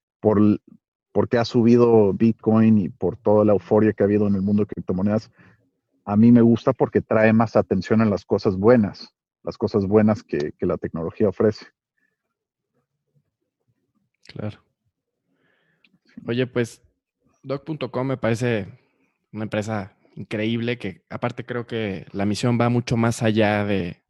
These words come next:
Speaker 2: del dinero, ¿no? O sea, en verdad quieres cambiar, quieres tener un impacto. Ahora, hay factores
Speaker 1: Sí.
Speaker 2: que, que no dependen de ustedes,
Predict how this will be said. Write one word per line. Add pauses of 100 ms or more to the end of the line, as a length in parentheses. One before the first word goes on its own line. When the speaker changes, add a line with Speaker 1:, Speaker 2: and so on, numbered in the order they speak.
(240)
Speaker 2:
del
dinero,
¿no?
O
sea,
en
verdad
quieres
cambiar, (340)
quieres (160)
tener
un
impacto. (760)
Ahora,
hay
factores
Speaker 1:
Sí.
Speaker 2:
que, (320)
que
no
dependen
de
ustedes,